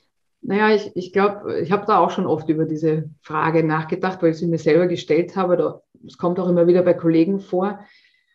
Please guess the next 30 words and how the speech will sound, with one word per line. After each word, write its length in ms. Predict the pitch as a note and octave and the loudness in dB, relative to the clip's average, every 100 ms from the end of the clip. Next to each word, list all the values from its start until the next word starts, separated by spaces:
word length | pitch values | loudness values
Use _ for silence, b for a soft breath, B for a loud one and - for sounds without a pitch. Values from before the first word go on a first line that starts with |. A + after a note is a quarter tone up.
| _ _ | _ _
Und 280 | F3 F3+ F3 | -4 -2 -4
ich 160 | G3 | 2
habe 180 | A#3 A3 | 2 4
immer, 500 | G#3+ A3 G#3 G3+ - - | 4 4 0 -2 -4 -2
meine 240 | G3 G3 | 0 2
Antwort 240 | F#3 A3 | 2 2
ist, 140 | G#3+ G#3 | 2 2
eigentlich 340 | D#3+ G#3+ A#3 | -2 -4 -4
würde 140 | G#3 A3 | -2 -2
ich 80 | |
es 60 | G#3 | -2
genauso 460 | F#3+ E3 F3 F3+ D#3+ | -4 -2 -4 -4 -2
wieder 220 | A3 F#3+ | 0 0
machen. 580 | C#3+ B2+ - G#3 A#3+ - _ b b | -2 -8 -8 -8 -10 -14 _ b b
Ich 220 | - D#3+ E3+ | -14 -8 2
würde 440 | G3 G#3+ G#3 G#3 | 4 6 4 2
nur, 640 | G3+ G3+ G3+ G3+ G3+ G3 - | 0 0 0 0 -2 -4 -4
ähm, 720 | F3 F3+ F3+ F3+ F3+ F3+ F3+ - | -4 -2 -2 -2 -2 -2 -4 -6
also 180 | F3 | -4
ich 300 | G3 G3 - | -2 -4 -8
profitiere 560 | - G3 G3 G3 G#3+ A3 | 0 2 2 0 4 4
extrem 640 | F3+ - F#3 F3 F#3 F#3+ | 2 -2 -2 2 2 0
aus, 460 | - F3+ F3+ - _ | 0 -2 -4 -12 _
aus 200 | F3+ F3 | -10 -6
der 160 | F#3+ - | -4 0
eigenen, 600 | D#3 F#3 F3+ F3 F3 E3 | 0 2 0 0 0 -2
aus 100 | E3+ | -6
dem 120 | G3+ | -4
eigenen 360 | - F3 F3 E3 | 0 2 0 0
Tun. 420 | F3+ F3 D#3 - | -2 -2 -2 -8